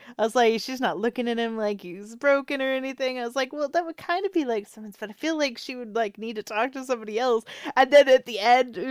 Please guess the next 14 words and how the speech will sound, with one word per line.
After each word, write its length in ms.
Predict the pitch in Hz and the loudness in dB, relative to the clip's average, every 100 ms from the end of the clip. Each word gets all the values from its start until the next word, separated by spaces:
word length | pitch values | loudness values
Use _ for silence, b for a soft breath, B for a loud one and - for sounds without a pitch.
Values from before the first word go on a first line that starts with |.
| 254 | -6
was 120 | 247 | -2
like, 320 | 247 247 247 - - | 2 4 2 -4 2
"It's 260 | 277 277 | 2 2
not, 380 | 269 254 262 233 | 4 6 6 4
she's 240 | - 294 269 | -4 -2 4
not 220 | 262 240 | 4 6
really 220 | 262 262 | 6 6
there." 180 | 285 269 | 8 8
I 20 | |
was 140 | 277 | 8
like, 200 | 359 339 - | 8 6 4
<gasps> 840 | - 539 508 466 453 415 320 - | 4 8 10 10 8 10 8 6
"What?" 1120 | 453 523 466 640 587 587 698 622 640 - 466 | 8 10 12 10 8 8 8 8 6 -2 -2
<laughs> 40 | - | -2